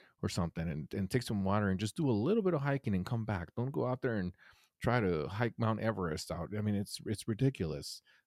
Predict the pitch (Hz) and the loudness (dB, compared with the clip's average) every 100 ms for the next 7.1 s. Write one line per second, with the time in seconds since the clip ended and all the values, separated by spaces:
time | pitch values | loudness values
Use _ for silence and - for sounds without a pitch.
0 | _ 85 - 104 90 98 104 87 80 73 | _ -4 -2 -4 -2 0 0 0 -2 -4
1 | _ _ _ _ _ _ _ _ _ 135 | _ _ _ _ _ _ _ _ _ 4
2 | 127 87 87 - - - - - 127 123 | 4 4 -2 -6 -20 -20 -18 2 4 6
3 | 117 113 104 110 - 151 160 147 104 123 | 6 4 2 -2 2 2 2 -2 0 2
4 | 147 135 120 117 120 113 117 123 131 139 | 4 4 2 2 4 4 2 0 -2 -4
5 | - _ _ _ _ _ _ 98 95 113 | -6 _ _ _ _ _ _ -2 2 2
6 | 113 117 110 104 92 117 110 107 107 110 | 2 0 0 -2 -2 -4 2 4 6 4
7 | 110 | 0